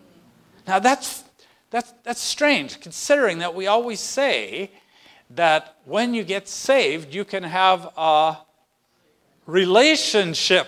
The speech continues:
with God. How is it that you can have a relationship with God and not experience Him? If you have a relationship with someone, you experience that individual. Is that true?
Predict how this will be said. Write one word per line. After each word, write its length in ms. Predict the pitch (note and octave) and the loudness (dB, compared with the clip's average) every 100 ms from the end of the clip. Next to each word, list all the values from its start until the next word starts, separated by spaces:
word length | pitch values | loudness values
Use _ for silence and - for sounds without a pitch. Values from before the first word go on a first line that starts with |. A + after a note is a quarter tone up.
| - | -4
with 360 | C#3 D#3 B2+ - | -2 -2 -2 -4
God. 320 | C3+ G#2+ - - | -4 -4 -6 -4
How 360 | G3+ C4 E4 | 4 6 6
is 260 | D#4+ D4+ G#3+ | 4 2 -4
it 240 | A2 C3 - _ _ _ _ _ _ | -6 -8 -10 _ _ _ _ _ _
that 160 | G3 A3 | -6 -4
you 80 | |
can 120 | G#3 G3+ | -4 2
have 260 | G#3 G#3 | 4 4
a 100 | F3+ | 2
relationship 960 | F3+ E3+ G#3+ C#4+ - F3 - F#3+ F3 - | 2 4 4 2 -2 -6 -2 -2 -2 -6
with 220 | E3 C#3 | -14 0
God 360 | A3 A3 D3 - | 6 6 4 0
and 200 | F3+ F3+ | -6 2
not 180 | G3+ G#3 | 4 4
experience 680 | A3 - D4+ C4 D#3+ B2 | 0 -6 -2 -2 -2 -6
Him? 120 | A2+ F#2 _ _ _ _ _ _ _ _ _ _ _ _ _ _ | -10 -12 _ _ _ _ _ _ _ _ _ _ _ _ _ _
If 200 | G#3 G#3 | -2 -2
you 220 | F#3+ G3+ F#3+ | -2 -2 0
have 300 | G#3 A3 G#3 | 4 2 2
a 40 | |
relationship 1080 | F#3 F3 G3 C#4 C#4 G3+ F3 - F#3+ E3+ - | 0 2 2 2 0 -4 -8 -6 -4 -4 -4
with 160 | D3+ D3+ | -6 -6
someone, 760 | - - B3 F3 A2+ A2+ C#3 _ - | -2 0 0 0 -4 -6 -8 _ -16
you 540 | C#3 A3 A#3 A3+ A3+ _ - | -4 0 0 -2 -8 _ -14
experience 840 | - - - A#3+ A#3 A3 E3+ - | -8 -8 -4 -2 0 -2 -6 -6
that 280 | C#3+ C3+ - | -4 -4 -6
individual. 520 | D3 C3+ B2+ A2 G2 | -12 -10 -10 -10 -12
Is 160 | D#3+ F3 | -6 -2
that 140 | B3+ | -2
true? 280 | - C#3+ | -2 -6